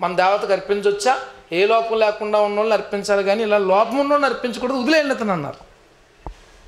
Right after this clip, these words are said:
"నువ్వు బలికి కూడా పనికిరావని" చెప్పేసి తీసుకెళ్ళి వదిలేశారు.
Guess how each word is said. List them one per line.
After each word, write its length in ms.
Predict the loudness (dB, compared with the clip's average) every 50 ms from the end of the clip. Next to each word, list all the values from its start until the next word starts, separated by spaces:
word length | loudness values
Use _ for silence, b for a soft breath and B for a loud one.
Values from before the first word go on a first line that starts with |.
| B -6 -4
"నువ్వు 560 | -2 0 0 0 2 2 2 0 -2 -6 -10 -14
బలికి 420 | -6 -2 0 2 2 2 0 -2 0
కూడా 180 | 0 2 2
పనికిరావని" 600 | 2 0 0 0 0 0 0 0 2 0 0 0
చెప్పేసి 280 | -2 -2 -2 -4 -8 -4
తీసుకెళ్ళి 520 | -4 -4 -4 -2 -2 -2 0 2 2 2
వదిలేశారు. 480 | 2 2 2 0 0 0 0 -2 -6